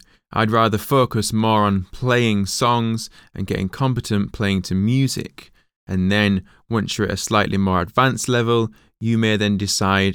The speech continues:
to delve deeper into paradiddles and other rudiments. All that being said, if you're feeling comfortable with exercise six point three,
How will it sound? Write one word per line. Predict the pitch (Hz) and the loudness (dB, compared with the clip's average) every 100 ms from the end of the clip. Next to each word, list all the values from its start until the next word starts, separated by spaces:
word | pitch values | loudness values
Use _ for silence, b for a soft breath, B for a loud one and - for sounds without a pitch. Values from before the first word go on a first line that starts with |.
| - | -4
to | - | -4
delve | 95 98 95 92 - | 0 2 2 0 -2
deeper | 131 135 - 95 90 b b b - | -2 -2 0 -2 -2 b b b -6
into | 107 92 | -2 -2
paradiddles | 92 104 101 101 101 101 98 98 b b b | -4 0 2 2 -2 -2 -4 -6 b b b
and | 107 | -4
other | - 107 95 | 0 0 0
rudiments. | 90 90 82 - - - - _ _ _ _ _ _ _ _ _ - | 0 -2 -4 -8 -12 -16 -16 _ _ _ _ _ _ _ _ _ -4
All | 170 156 | 0 2
that | 127 | 0
being | 110 117 104 | 2 2 2
said, | - 107 85 82 _ _ - | 2 0 0 -2 _ _ -14
if | - | -8
you're | |
feeling | 95 123 107 107 | -2 0 0 0
comfortable | 175 147 - 107 107 | 0 -2 -4 -2 0
with | 101 | 0
exercise | 101 - 101 - 90 92 | -2 -6 -6 -4 -4 -4
six | - 113 - | -4 -4 -4
point | - 101 90 | -4 -2 -2
three, | - - 117 104 104 | -6 -4 0 0 -2